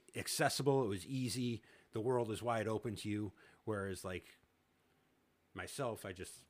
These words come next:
yeah, oh, it's like, if it's simple, it sucks. So I gotta be the most complicated, most, you know, and that's like, it's an impossible hill to climb. You're not, it's, you're limited by, "I'm just gonna be practicing forever. It's never gonna be good enough." You know, you get into this whole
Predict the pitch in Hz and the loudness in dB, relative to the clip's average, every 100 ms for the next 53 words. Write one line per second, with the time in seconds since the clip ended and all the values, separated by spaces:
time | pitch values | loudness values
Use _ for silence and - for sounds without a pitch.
0 | _ 143 - - 113 120 98 - 107 92 | _ -18 -16 -10 -6 -6 -8 -12 -10 -10
1 | 87 - - 120 110 92 - 165 110 87 | -10 -14 -8 -6 -4 -4 0 0 2 -2
2 | - 147 110 - 101 92 107 101 98 101 | 0 2 2 2 0 0 2 0 0 -2
3 | 110 101 - 127 113 - 120 110 104 104 | -2 -4 0 0 0 0 0 0 0 -2
4 | - - - 107 104 107 - - 143 160 | -4 -8 -4 -2 0 -4 -8 -4 0 2
5 | 151 160 151 - _ _ 175 - 160 - | 2 0 -2 -6 _ _ -6 -4 -4 -2
6 | 135 - 92 113 78 - 82 78 78 104 | -4 -2 -4 -4 -4 -8 -10 -12 -6 0
7 | 113 120 - 107 - - - - - 107 | 4 2 0 -10 -10 -18 -20 -12 -4 -4
8 | 95 117 127 113 104 95 92 90 - _ | 0 2 4 2 0 -2 -2 -4 -10 _
9 | _ _ _ _ _ _ 143 143 131 135 | _ _ _ _ _ _ -8 -6 -6 -6
10 | 113 - _ _ _ - 147 139 123 135 | -6 -10 _ _ _ -2 0 0 -2 -4
11 | 110 131 131 110 107 147 139 117 120 110 | -2 2 2 2 0 2 2 2 0 0
12 | 98 120 101 90 - 104 110 113 107 127 | 0 0 0 -4 -4 -2 0 -2 -2 -2
13 | 117 120 107 - 127 113 104 | -2 0 0 0 2 4 2